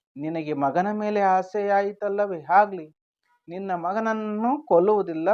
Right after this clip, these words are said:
ಆದರೆ ನಮ್ಮ ಕಟ್ಟುಪಾಡಿನಂತೆ, ನಮ್ಮ ನಿಯಮದಂತೆ ನಿನ್ನೊಡನೆ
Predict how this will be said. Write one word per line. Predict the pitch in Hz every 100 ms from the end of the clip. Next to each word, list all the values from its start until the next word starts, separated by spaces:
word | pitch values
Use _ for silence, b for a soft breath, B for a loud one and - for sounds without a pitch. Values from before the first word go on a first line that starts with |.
| 285 - _ _ _ _ _ 131
ಆದರೆ | 156 156 156 156
ನಮ್ಮ | 160 170
ಕಟ್ಟುಪಾಡಿನಂತೆ, | 156 175 180 247 247 - 196 180 175 175 170 165 160 165
ನಮ್ಮ | 151 151 151
ನಿಯಮದಂತೆ | 143 156 196 214 208 180 160 147 - 156 170 175 156 120 107 123 _ _ _ _ _ _ _ _ _ -
ನಿನ್ನೊಡನೆ | 165 208 196 170 160 170 220 262